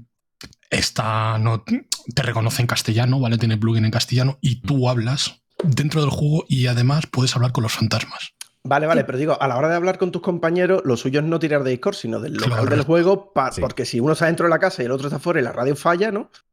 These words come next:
Speaker 1: Correcto.
Speaker 3: No, no,
Speaker 2: No,
Speaker 3: la,
Speaker 2: no hay
Speaker 3: la, la radio,
Speaker 2: comunicación.
Speaker 3: la radio no falla. En el
Speaker 4: Cuidado.
Speaker 3: tema es que tú,
Speaker 4: Cuidado que
Speaker 3: tú,
Speaker 4: ahora
Speaker 3: tu
Speaker 4: sí, ¿eh?
Speaker 3: voz, eh,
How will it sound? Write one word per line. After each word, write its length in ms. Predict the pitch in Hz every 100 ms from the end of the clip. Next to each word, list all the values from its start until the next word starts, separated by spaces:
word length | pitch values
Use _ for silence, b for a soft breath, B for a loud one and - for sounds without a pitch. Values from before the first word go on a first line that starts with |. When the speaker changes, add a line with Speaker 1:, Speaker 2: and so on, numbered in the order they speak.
| _ _ _
Speaker 1:
Correcto. 280 | - 104 269
Speaker 3:
No, 120 | 285
no, 100 | 277
Speaker 2:
No, 40 | 294
Speaker 3:
la, 60 | 240
Speaker 2:
no 40 |
hay 60 | 233
Speaker 3:
la, 60 | 226
la 160 | 233
radio, 240 | 226 240 269
Speaker 2:
comunicación. 200 | 226 -
Speaker 3:
la 240 | 233 220 240
radio 160 | 277
no 160 | 294 269
falla. 260 | 233 220 180
En 80 |
el 60 | 180
Speaker 4:
Cuidado. 240 | - 151 131
Speaker 3:
tema 80 | 131
es 100 | -
que 140 | 180 -
tú, 280 | 269 262 - B
Speaker 4:
Cuidado 220 | 123 151
que 60 | 269
Speaker 3:
tú, 40 |
Speaker 4:
ahora 120 | 269 226
Speaker 3:
tu 40 |
Speaker 4:
sí, 80 | 233
¿eh? 40 |
Speaker 3:
voz, 260 | 269 262 - _ _ _ -
eh, 240 | 214